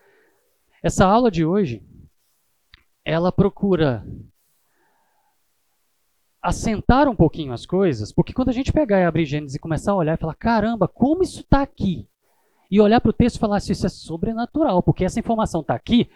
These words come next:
e isso daqui foi descoberto há cento e vinte e três anos. E tá escrito há três mil e quinhentos anos, e em nenhum outro lugar do planeta, em nenhuma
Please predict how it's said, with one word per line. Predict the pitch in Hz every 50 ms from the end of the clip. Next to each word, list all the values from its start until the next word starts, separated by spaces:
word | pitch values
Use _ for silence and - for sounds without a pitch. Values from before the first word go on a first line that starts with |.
| _ _ _
e | 202
isso | 233 - - 220
daqui | 202 - 254
foi | - - 226
descoberto | 175 - - 190 170 208 208 -
há | 226
cento | - - - 269 285 - 294
e |
vinte | 247 262 -
e | 240
três | - 240 247 254 262 220 202
anos. | 202 202 214 202 139 - - - - _ _ _ _ _ _ _ _ _
E | - 247
tá | - 254 254
escrito | 220 - - 240 - -
há | 240
três | - - 254 254 220
mil | 190 226 262 302
e |
quinhentos | - - 220 208 202 - 165 139 147
anos, | 196 226 226 180 180
e | 240
em | 240
nenhum | 254 254 254 285
outro | 349 381 - 320
lugar | 277 240 196 214 220
do | 220 226
planeta, | - - 233 214 180 180 185 -
em | 196
nenhuma | 202 214 240 247